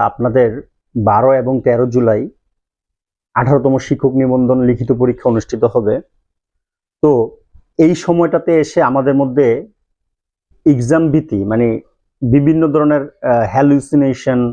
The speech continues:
বা আমরা বিভিন্ন ধরনের দুশ্চিন্তা, প্রেশার, টেনশন এগুলোর মধ্যে আছি যে পরীক্ষা কেমন হবে, কি আসয় বিষয়। তো সেই সব বিষয় নিয়ে একটু আলোচনা করব।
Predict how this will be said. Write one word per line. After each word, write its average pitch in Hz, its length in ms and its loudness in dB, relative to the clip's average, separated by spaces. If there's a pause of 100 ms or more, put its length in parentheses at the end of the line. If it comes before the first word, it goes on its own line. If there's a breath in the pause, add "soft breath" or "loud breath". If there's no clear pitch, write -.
(760)
বা 120 260 2 (480)
আমরা 139 220 2
বিভিন্ন 143 360 0
ধরনের 143 300 0
দুশ্চিন্তা, 143 500 0
প্রেশার, 143 520 0
টেনশন 143 380 -2 (100)
এগুলোর 143 320 2
মধ্যে 107 180 0
আছি 101 220 -4
যে 101 180 -2
পরীক্ষা 135 280 2
কেমন 131 380 0
হবে, 113 300 0
কি 135 240 0 (140)
আসয় 110 420 -2
বিষয়। 101 260 -4 (1040)
তো 143 80 4
সেই 151 240 0
সব 165 200 0
বিষয় 156 220 0
নিয়ে 156 180 2
একটু - 140 -2
আলোচনা 123 380 -2
করব। 131 240 -2